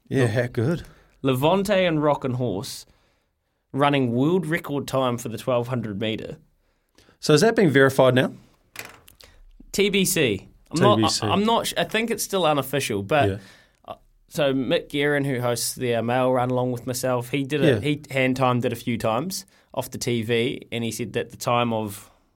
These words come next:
Speaker 2: I'll find you the exact time, one oh six point, um, oh, just bear with me, hold on.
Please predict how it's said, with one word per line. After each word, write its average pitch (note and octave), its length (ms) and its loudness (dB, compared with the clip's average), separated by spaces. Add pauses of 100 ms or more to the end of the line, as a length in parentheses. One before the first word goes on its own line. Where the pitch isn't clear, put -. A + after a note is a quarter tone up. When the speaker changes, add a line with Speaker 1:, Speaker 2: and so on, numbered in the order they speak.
(220)
Speaker 2:
I'll - 100 -18
find G2 220 -12
you F#2 80 -12
the F#2 120 -14
exact - 420 -12
time, G2+ 280 -6
one A#2 160 -2
oh A2+ 120 -2
six - 380 -8
point, - 680 -10 (1080)
um, G#2 840 -4 (960)
oh, G2 140 -12
just G2+ 160 -16
bear G2 160 -4
with F#2 180 -8
me, A2 100 -6
hold G2 180 -10
on. G#2+ 180 -8